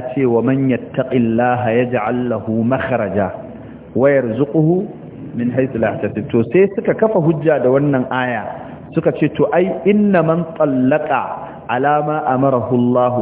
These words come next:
ta'ala." In ji Abdullahi dan Abbas. Ya ce, "Wanda duk ya saki mace irin sakin da Allah ya umarce shi, fa talliquhunna li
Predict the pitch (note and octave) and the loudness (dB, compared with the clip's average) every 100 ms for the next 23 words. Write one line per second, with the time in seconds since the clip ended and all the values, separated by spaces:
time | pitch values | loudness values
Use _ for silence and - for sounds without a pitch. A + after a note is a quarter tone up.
0 | - G2+ F#2+ G#2 G2+ F#2+ - - - - | -2 -2 -2 -2 -2 -4 -8 -16 -18 -18
1 | - - - - A#2 C#3+ C3+ C3+ C3 B2 | -18 -18 -20 -4 0 0 2 2 0 -2
2 | A#2+ A#2+ G2+ G#2+ - - - - - - | -6 -8 -6 -8 -8 -14 -20 -20 -20 -20
3 | - C#3+ D#3 E3 C3+ A3 G3 C#3 D#3 F3 | -6 -4 -2 0 2 4 4 2 0 0
4 | F3+ F3+ D3+ - C#3+ C3+ - G#2+ F#2 - | 2 2 0 2 2 2 -2 -8 -10 -14
5 | - - - F3 F3 C#3 - D3+ D3+ C3 | -20 -20 -2 2 4 2 0 0 0 0
6 | B2 B2 D#3 D#3 C#3+ B2 C3 C3+ A2+ A2 | 0 2 2 2 2 2 0 0 2 2
7 | G2 - A#2+ A#2 - G2 - - - - | -2 -2 0 0 -2 -10 -12 -18 -20 -20
8 | - - - - C3 - E3 E3+ D3+ D3 | -20 -20 -20 -6 -4 0 0 2 0 0
9 | C3+ D#3 D#3+ C3 B2+ | 0 0 0 -2 2